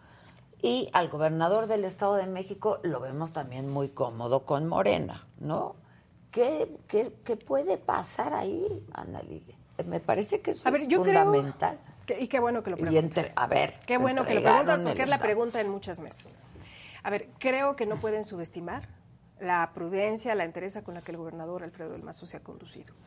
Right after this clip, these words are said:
Speaker 2: Y hay que ver en resultados, porque si no son dichos nada más. En la elección de dos mil veintiuno, el pri, en el estado donde tuvo mayor avance electoral, fue precisamente en el Estado de México.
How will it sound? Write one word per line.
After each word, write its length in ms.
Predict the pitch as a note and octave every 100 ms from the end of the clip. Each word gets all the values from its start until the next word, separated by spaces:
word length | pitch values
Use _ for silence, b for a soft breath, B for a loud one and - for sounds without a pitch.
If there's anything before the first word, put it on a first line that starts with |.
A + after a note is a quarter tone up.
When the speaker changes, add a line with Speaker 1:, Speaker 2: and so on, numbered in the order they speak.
| B B B C4
Speaker 2:
Y 80 |
hay 80 | D4+
que 120 | D#4+
ver 280 | D#4 D4+ D4
en 120 | G#3+ A3
resultados, 720 | B3 C#4 C4+ F4+ D#4+ - - _
porque 260 | - - D3+
si 120 | F3
no 140 | F3+
son 160 | G3 G3
dichos 320 | G3+ - F#3
nada 180 | F3 F#3
más. 280 | G3 - - B B B B B B B -
En 140 | B3
la 100 | B3
elección 380 | B3+ B3 D4+ D#4+
de 80 | E4
dos 180 | C4+ C4+
mil 160 | C#4+
veintiuno, 500 | C4+ B3+ C4 C#4 G4+ - - _ B B B -
el 180 | G#3+
pri, 300 | G#3 C4 E4+ G#4+ - -
en 160 | G3+
el 100 | G3+
estado 320 | G#3 B3+ B3+
donde 240 | A3+ G3 F#3+
tuvo 300 | - G#3+ G#3
mayor 500 | F#3+ F#3+ A#3 B3 -
avance 500 | F#3+ F#3+ F#3+ F#3+ F3+
electoral, 520 | F3 - G3+ A3 F4 F#4 -
fue 100 | A3
precisamente 800 | A3 A3 G3 A3+ G#3+ F3 E3+ E3+
en 80 | D3+
el 80 | E3+
Estado 280 | F3 D3+ -
de 40 |
México. 280 | F3+ -